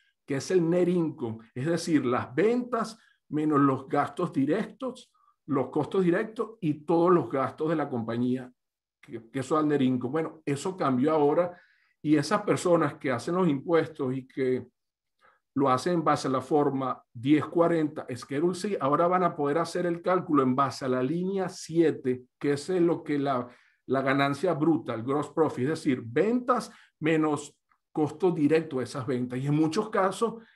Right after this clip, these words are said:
es, es, es una diferencia relativamente grande la línea siete con la línea treinta y uno. Obviamente hablaremos más de eso. Esto es un cambio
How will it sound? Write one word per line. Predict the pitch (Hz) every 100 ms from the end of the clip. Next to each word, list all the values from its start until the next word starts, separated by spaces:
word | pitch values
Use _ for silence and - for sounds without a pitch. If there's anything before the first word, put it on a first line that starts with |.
| _ _ _ -
es, | 139 147 - -
es, | 147 147 127 - _ -
es | 135
una | 151
diferencia | 175 147 143 143 190
relativamente | 165 120 151 170 160 175
grande | 165 165 165
la | 170
línea | 131 131 151
siete | 151 180 175 170 202 202
con | 170
la | 143
línea | 127 139 135 123
treinta | 127 117 117
y | 123
uno. | 165 135 110 - _ _ _ _
Obviamente | 127 143 156 156 165
hablaremos | 147 127 147
más | 165
de | 160 170
eso. | 165 165
Esto | 160 147 220
es |
un | 220
cambio | 220 220 214 233 226 -